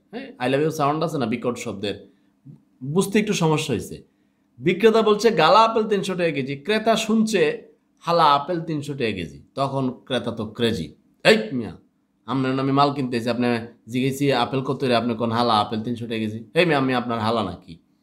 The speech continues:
আমি কেন আপনাকে গালি দিলেন?" বিক্রেতা তখন বললেন, "ভাই, আপনি শুনতে ভুল করছেন, আমি হালা,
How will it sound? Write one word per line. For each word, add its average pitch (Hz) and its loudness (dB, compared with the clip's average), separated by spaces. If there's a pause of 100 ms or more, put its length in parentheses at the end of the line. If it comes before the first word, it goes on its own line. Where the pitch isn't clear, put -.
(120)
আমি 123 -2
কেন 156 6
আপনাকে 147 2
গালি 123 0
দিলেন?" 82 -6 (400)
বিক্রেতা 123 -2
তখন 120 -2
বললেন, 117 0
"ভাই, 101 -2 (340)
আপনি 110 -4
শুনতে 139 -2
ভুল 127 -2
করছেন, 143 -2
আমি 127 0
হালা, 123 2